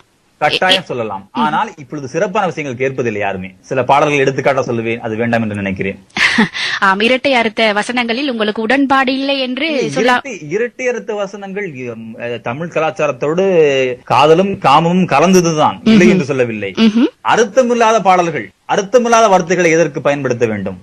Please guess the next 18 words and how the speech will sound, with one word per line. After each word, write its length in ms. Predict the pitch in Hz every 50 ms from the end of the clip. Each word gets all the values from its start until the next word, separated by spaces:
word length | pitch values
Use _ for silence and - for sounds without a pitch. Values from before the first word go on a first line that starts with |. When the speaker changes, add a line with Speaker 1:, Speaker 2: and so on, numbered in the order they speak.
| _
Speaker 1:
ஆங்கில 460 | - 120 143 175 233 233 226 240 226
கலப்பு 320 | 190 202 185 180 165 165 160
எதற்கு 300 | 165 175 170 156 - 175
அதுக்குள் 260 | 147 147 135 143 143
திணிக்க 340 | - 147 151 151 135 143 131
வேண்டும்? 320 | 117 107 101 95 98 98 - _ -
ஆ, 100 | 147 135
தமிழில் 500 | 107 95 - 110 120 151 180 185 180 175
தான் 120 | 185 190 -
ஆயிரம் 420 | - 117 123 151 185 196 202 196 175
கோடி 140 | 190 190
எழுத்துக்கள் 360 | 185 185 185 165 180 185 180 175
இருக்கிறது, 460 | 160 156 135 147 147 143 135 131 127
ஆயிரம் 340 | 127 147 175 190 190 185 175
கோடி 140 | 175 170
சொல்கள் 380 | 160 131 170 180 180 185 185 170
இருக்கிறது, 480 | 160 156 143 131 143 135 123 117 110 117
இருக்கிறது. 520 | 120 131 127 143 131 120 107 98 95 98